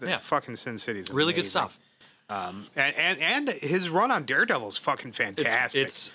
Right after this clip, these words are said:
Speaker 2: spectacular.
Speaker 1: It's, it's probably my favorite Daredevil run.
Speaker 2: Yeah, I
Speaker 1: Yeah.
Speaker 2: totally agree.
Speaker 1: Yeah.
Speaker 2: Um, I'm, after I f-, I, I only need the Elektra issue to finish that, that first run.
Speaker 1: Yeah.
Speaker 2: And then the second run was, like, e-,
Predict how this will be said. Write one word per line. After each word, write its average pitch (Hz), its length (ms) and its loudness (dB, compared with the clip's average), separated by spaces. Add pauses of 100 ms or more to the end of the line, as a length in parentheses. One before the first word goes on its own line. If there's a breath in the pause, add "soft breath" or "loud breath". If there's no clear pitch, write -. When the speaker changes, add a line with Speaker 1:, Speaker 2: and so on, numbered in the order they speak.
Speaker 2:
spectacular. 202 440 0
Speaker 1:
It's, - 100 -6
it's - 140 -18
probably 156 240 2
my 127 120 2
favorite 120 300 0
Daredevil 107 400 -2
run. 95 360 -4
Speaker 2:
Yeah, 185 280 0 (140)
I 117 100 -4
Speaker 1:
Yeah. 104 100 2
Speaker 2:
totally 135 260 0
agree. 143 280 -2 (240)
Speaker 1:
Yeah. 117 180 -2 (240)
Speaker 2:
Um, 110 360 -2
I'm, 113 440 -2
after 117 260 0
I 120 60 4
f-, - 280 -12
I, 117 140 0 (180)
I 120 160 0
only 143 240 0
need 139 220 -2
the 127 80 0
Elektra 135 420 0
issue 110 520 0 (600)
to 113 480 0 (380)
finish 127 260 0
that, 113 200 -2
that 117 140 0
first 143 340 0
run. 175 220 0 (180)
Speaker 1:
Yeah. 139 200 2 (360 soft breath)
Speaker 2:
And 120 180 -4
then 123 180 2
the 120 80 -6
second 156 360 2
run 131 180 -2
was, 120 140 -4
like, 110 200 0
e-, 113 40 -2